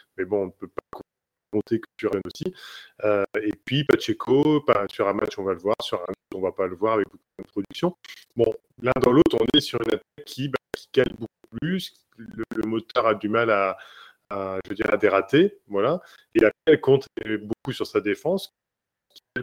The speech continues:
Donc, on est, on est sur une équipe qui a beaucoup moins de certitude que les années précédentes. Donc, c'est beaucoup plus compliqué. Et à l'inverse,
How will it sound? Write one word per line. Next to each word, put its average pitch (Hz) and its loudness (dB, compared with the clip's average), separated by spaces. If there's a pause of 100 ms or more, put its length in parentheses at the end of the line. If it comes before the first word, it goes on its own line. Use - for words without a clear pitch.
(340)
Donc, 127 0 (540)
on 123 -4
est, 127 2
on 147 -4
est - -4
sur 131 0
une 120 2
équipe 117 -4
qui - -6
a - 0
beaucoup 143 -6 (120)
moins 135 0
de - -6
certitude - -4 (240)
que 117 0
les 104 -2
années 107 -4
précédentes. 131 -2 (960)
Donc, 165 4
c'est - 0
beaucoup 131 -2 (140)
plus 160 -4
compliqué. - -2
Et - -10 (100)
à 143 6
l'inverse, 156 2